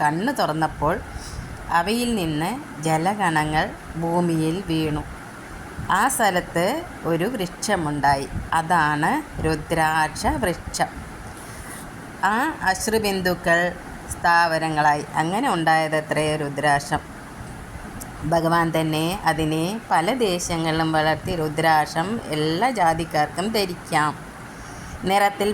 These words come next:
വെളുപ്പ്, ചുവപ്പ്, മഞ്ഞ, കറുപ്പ് എന്നിങ്ങനെയായി നാല് ജാതി രുദ്രാക്ഷങ്ങളുണ്ട്. ഇവ അതേ ക്രമത്തിൽ നാല് ജാതിക്കാർക്കും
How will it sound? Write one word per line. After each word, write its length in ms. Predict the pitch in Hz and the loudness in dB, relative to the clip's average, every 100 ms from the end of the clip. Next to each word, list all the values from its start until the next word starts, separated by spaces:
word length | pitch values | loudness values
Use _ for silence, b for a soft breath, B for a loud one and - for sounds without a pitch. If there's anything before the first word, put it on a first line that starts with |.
| 180 | 2
വെളുപ്പ്, 520 | 160 156 - - 151 185 208 | 2 0 -2 0 2 2 0
ചുവപ്പ്, 600 | 175 165 160 - 151 147 160 208 | 0 0 -2 -4 0 2 2 2
മഞ്ഞ, 440 | 196 165 156 156 151 151 185 285 - - | 2 2 0 -2 2 2 2 -4 -12 0
കറുപ്പ് 600 | 202 170 165 - - 147 170 254 160 185 | 2 2 0 -6 -2 0 2 -2 -2 0
എന്നിങ്ങനെയായി 920 | 202 208 202 202 190 147 147 151 202 302 202 160 | 2 2 0 0 2 2 2 0 -4 -6 -2 0
നാല് 400 | 156 170 214 262 165 | 2 2 2 0 2
ജാതി 340 | 151 147 147 247 269 | 2 2 0 -4 -2
രുദ്രാക്ഷങ്ങളുണ്ട്. 1120 | 180 160 160 156 156 - 143 147 170 277 165 - - - B B B B - 214 | -2 0 2 4 2 0 -2 0 0 0 -2 -6 -10 -14 B B B B -4 2
ഇവ 80 | 254 233 | 2 4
അതേ 180 | 226 247 262 | 4 2 2
ക്രമത്തിൽ 440 | 254 180 160 233 381 - | 2 2 2 0 -2 -2
നാല് 360 | 220 190 185 190 175 | 2 4 4 4 4
ജാതിക്കാർക്കും 720 | 160 156 151 147 143 147 | 4 2 0 0 0 -2